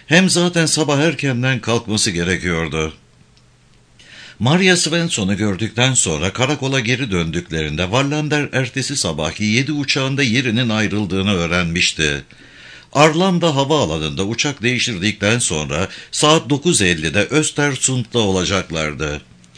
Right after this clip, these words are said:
Böylelikle isterse cumartesi akşamı ya Svenstavik'te ya da Gavle'de kalabilecekti.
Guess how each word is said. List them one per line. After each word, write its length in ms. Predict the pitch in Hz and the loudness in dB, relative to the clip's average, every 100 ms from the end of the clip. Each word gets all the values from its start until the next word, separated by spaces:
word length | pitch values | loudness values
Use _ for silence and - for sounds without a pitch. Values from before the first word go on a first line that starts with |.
| - - - - | -20 -20 -20 -4
Böylelikle 600 | 98 - 170 175 175 170 | 4 6 6 2 2 2
isterse 440 | - - 175 151 143 | 2 4 4 4 0
cumartesi 640 | 139 156 165 120 - 95 | 0 0 -2 -2 0 0
akşamı 440 | 90 - 92 85 | 0 0 0 2
ya 180 | 101 143 | 2 2
Svenstavik'te 1000 | 143 143 147 139 - 151 135 85 - 92 | 2 0 0 0 0 0 2 0 0 -2
ya 240 | 95 92 82 | 0 0 0
da 80 | |
Gavle'de 600 | 90 117 131 98 82 98 | 0 2 2 2 0 -2
kalabilecekti. 1000 | 98 101 90 87 87 82 90 - 80 76 | -2 -2 0 0 0 0 -2 -2 -4 -4